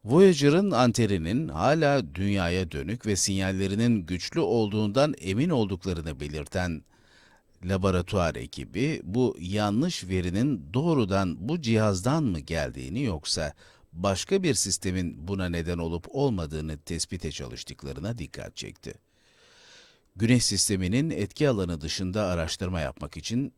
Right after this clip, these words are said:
bin dokuz yüz yetmiş yedi yılında uzaya gönderilen Voyager bir, dünyaya yirmi üç virgül üç milyar kilometre, Voyager iki ise on dokuz virgül beş milyar kilometre uzaklıkta bulunuyor.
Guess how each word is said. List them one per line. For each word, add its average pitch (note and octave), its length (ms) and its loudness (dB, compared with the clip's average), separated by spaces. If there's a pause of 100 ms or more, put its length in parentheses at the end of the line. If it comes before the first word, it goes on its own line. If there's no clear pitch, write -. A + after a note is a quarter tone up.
bin F#2 300 -4
dokuz B2 320 0
yüz F#2 180 -2
yetmiş F2 380 -4
yedi F#2+ 180 -2
yılında E2 480 -2
uzaya D#2 360 -4
gönderilen D#2 680 -4 (220)
Voyager F#2 640 -2
bir, F#2 280 -8 (500)
dünyaya G#2 640 2 (240)
yirmi A2 460 0
üç C#3+ 300 0
virgül G2 500 0 (100)
üç - 280 -4
milyar G#2 640 0
kilometre, E2 840 -6 (600)
Voyager G#2 440 2
iki F2 240 -4
ise F#2+ 360 0 (360)
on D#3 260 4
dokuz A#2 380 0
virgül G#2 540 0
beş D3 280 -2
milyar G#2 460 0
kilometre G#2 560 -2
uzaklıkta F2 800 -6
bulunuyor. A1+ 600 -12